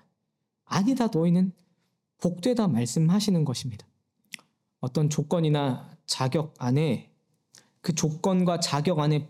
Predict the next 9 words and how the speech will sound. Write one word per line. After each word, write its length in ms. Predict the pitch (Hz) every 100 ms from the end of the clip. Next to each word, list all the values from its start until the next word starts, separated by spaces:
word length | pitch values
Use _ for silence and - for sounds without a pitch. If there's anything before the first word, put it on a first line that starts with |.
| _
복을 560 | - 139 147 147 147 - _
가두신 480 | - 135 147 156 151
것이 220 | 135 127
아니라 340 | 107 107 143 - _ _ _ _ _ _ _ _ _ _ -
오히려 380 | 151 190 196
아무도 500 | 165 143 208 202 202
빠져나갈 540 | - 269 277 214 147 156
수 120 | 156
없도록 400 | 123 - 131 -